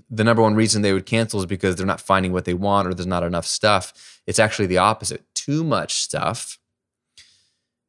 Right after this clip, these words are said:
too much good stuff at that makes people cancel. Why? Because they feel guilty and they feel like they're not taking advantage of it. They see all this good stuff. They're busy because guess what? They're like you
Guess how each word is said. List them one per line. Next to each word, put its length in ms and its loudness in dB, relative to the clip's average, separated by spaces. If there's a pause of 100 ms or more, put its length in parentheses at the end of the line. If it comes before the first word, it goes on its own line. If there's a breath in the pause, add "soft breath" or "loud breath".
(140)
too 140 4
much 320 2
good 320 6
stuff 520 2 (120)
at 220 -4
that 400 2 (640)
makes 260 0
people 260 -4
cancel. 480 -6
Why? 520 2
Because 800 2 (120)
they 240 0
feel 760 -2 (180)
guilty 520 -4
and 120 -8
they 80 -2
feel 460 -4
like 220 -4
they're 100 -8
not 640 -2
taking 360 -6
advantage 540 -6
of 100 -12
it. 120 -12
They 100 -6
see 260 0
all 540 8
this 180 0
good 200 -2
stuff. 500 0 (400 soft breath)
They're 100 2
busy 500 4
because 280 0
guess 240 2
what? 160 2
They're 160 2
like 300 0
you 460 0